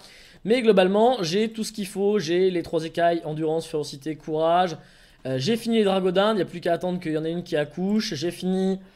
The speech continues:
euh, toutes les quêtes précédentes, j'ai fini les quêtes de Boïs, j'avais un métier level cent, et cetera. Bref, j'ai fait tout ce qui était nécessaire, tout ce qui me manque, c'est donc d'obtenir le Dofus Émeraude, faire le combat contre le Melou, faire le combat contre d'autres mobs,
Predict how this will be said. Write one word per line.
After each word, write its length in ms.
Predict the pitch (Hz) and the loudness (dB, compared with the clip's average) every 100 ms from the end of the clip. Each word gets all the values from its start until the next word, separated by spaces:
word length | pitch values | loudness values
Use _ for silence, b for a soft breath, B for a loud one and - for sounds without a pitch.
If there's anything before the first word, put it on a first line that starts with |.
| B B 135 | B B -6
euh, 120 | 135 | -4
toutes 180 | 214 208 | -2 0
les 100 | - | 0
quêtes 160 | 208 | 0
précédentes, 500 | - 180 170 190 208 | -2 -6 -2 0 0
j'ai 60 | 175 | -2
fini 200 | 180 175 | -4 -4
les 40 | |
quêtes 140 | 170 156 | -4 -2
de 80 | |
Boïs, 400 | 156 151 175 190 | 0 0 -2 -2
j'avais 160 | 151 147 | -2 -2
un 40 | |
métier 220 | 151 139 147 | -4 -6 -6
level 180 | 143 | -6
cent, 140 | 135 156 | -6 -8
et 60 | |
cetera. 280 | 151 135 185 | -8 -2 0
Bref, 320 | 165 220 226 - b b b b b - | 4 4 2 -8 b b b b b -6
j'ai 100 | 202 | -2
fait 120 | 247 | 0
tout 120 | 302 | 0
ce 80 | - | 0
qui 60 | |
était 160 | 262 247 | -2 0
nécessaire, 720 | 226 220 202 214 233 262 226 | 0 0 0 4 4 4 0
tout 100 | 240 | -6
ce 80 | 233 | -8
qui 120 | 226 | -4
me 80 | 185 | -2
manque, 260 | 202 247 240 | 0 0 -4
c'est 240 | - 196 | -4 -2
donc 380 | 180 220 220 - _ _ _ _ _ - - 151 | -2 -4 -6 -14 _ _ _ _ _ -20 -10 -4
d'obtenir 760 | 190 190 180 185 226 147 - b b b b 185 | 0 2 2 4 2 0 -6 b b b b -2
le 120 | 247 | 0
Dofus 300 | 226 208 196 | 0 0 0
Émeraude, 460 | 180 165 214 226 - | 2 4 4 2 -2
faire 160 | 226 | 0
le 80 | 214 | 0
combat 220 | 185 185 | 0 -2
contre 160 | 170 170 | -2 -4
le 80 | 165 | -2
Melou, 280 | 160 196 | -2 -2
faire 140 | 190 165 | -2 -2
le 100 | 170 | -2
combat 240 | 160 170 | -2 -4
contre 160 | 165 147 | -2 -6
d'autres 180 | 143 143 | -6 0
mobs, 260 | 220 185 | 0 0